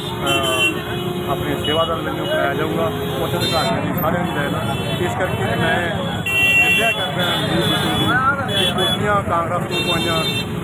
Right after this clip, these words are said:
ਸਾਰਾ ਜਿਹੜਾ ਹੈਗਾ ਆਨੰਦ ਕਾਂਗਰਸ ਤੋਂ ਸਾਰੇ ਪਰਿਵਾਰ ਨੇ ਮਾਰਿਆ। ਇਹ ਅੱਜ ਕਾਂਗਰਸ ਦੀ ਨਿਖੇਧੀ ਕਰਦਾ,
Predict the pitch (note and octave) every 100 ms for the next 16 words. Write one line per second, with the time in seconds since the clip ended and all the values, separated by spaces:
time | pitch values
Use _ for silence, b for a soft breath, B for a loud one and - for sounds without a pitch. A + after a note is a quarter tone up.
0 | - D#3+ F#3+ G3+ F#3+ D#3+ - E3 F3 D3+
1 | D#3 E3+ E3 E3 E3+ - - - F3 F#3
2 | G3 F3+ E3 E3 - - D#3+ E3 - D#3
3 | D3+ - - - - - - G#4+ G#4+ -
4 | F#4 - - - - - - - - -
5 | - - - - - - -